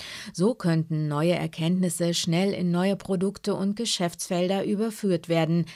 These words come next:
sagt Peter Seeberger. Ausgründungen und Ansiedlungen wolle man fördern. Nicht zuletzt soll das Zentrum möglichst viele Menschen für die neue Art der Chemie begeistern,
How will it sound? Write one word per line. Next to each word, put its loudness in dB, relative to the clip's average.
sagt 0
Peter -2
Seeberger. -2
Ausgründungen 4
und -6
Ansiedlungen 0
wolle 2
man 2
fördern. -2
Nicht -2
zuletzt -2
soll 2
das -2
Zentrum 2
möglichst 0
viele 2
Menschen 2
für 0
die 2
neue 4
Art -4
der 0
Chemie 0
begeistern, 0